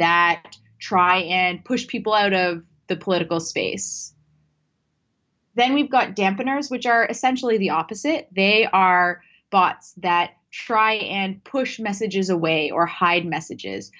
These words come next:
So dampener bots might, uh, do something like find people who are on Twitter talking about a particular issue and make it really difficult for them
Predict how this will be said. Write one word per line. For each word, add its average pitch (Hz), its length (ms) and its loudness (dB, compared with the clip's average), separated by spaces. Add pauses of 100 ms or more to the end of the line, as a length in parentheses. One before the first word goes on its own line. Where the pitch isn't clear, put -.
(120)
So 220 160 0
dampener 208 540 0
bots 196 440 2
might, 190 680 -2 (480)
uh, 175 480 2
do 202 200 -6
something 190 480 -2
like 175 440 0 (320)
find 202 720 0 (400)
people 202 600 0
who 202 180 0
are 185 180 4
on 196 240 2
Twitter 190 800 -2 (200)
talking 196 460 0
about 185 220 0
a 185 60 0
particular 196 560 -2
issue 196 640 -2 (320)
and 185 800 2
make 202 220 -2
it 214 100 -2
really 226 300 2
difficult 202 560 -4
for 196 180 -4
them 180 540 -2